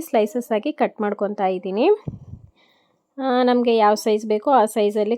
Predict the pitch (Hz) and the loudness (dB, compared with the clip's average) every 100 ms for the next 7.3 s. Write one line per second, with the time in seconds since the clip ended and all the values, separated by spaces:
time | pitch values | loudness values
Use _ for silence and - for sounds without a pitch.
0 | 226 202 196 185 202 190 190 202 330 330 | -4 -6 -6 -6 -6 -6 -6 -4 -2 -4
1 | 254 233 214 208 208 208 208 214 214 202 | -4 -4 -4 -6 -6 -8 -6 -10 -6 -8
2 | 196 196 190 190 214 - 269 254 233 - | -6 -6 -6 -6 -8 -8 -4 -2 -2 -2
3 | 269 262 - 240 226 240 226 226 208 208 | -2 -2 0 0 2 0 -2 -2 -4 -2
4 | 214 214 220 208 202 202 208 208 208 226 | -4 -2 -6 -2 -2 -2 -4 -4 -2 0
5 | 359 302 220 220 240 240 208 202 196 254 | 0 0 -2 -4 -2 -4 -2 -4 -2 -2
6 | 392 285 254 247 247 247 240 233 220 233 | 0 -2 -2 -4 -4 -2 -2 0 -2 -2
7 | 294 269 285 | -2 -2 -4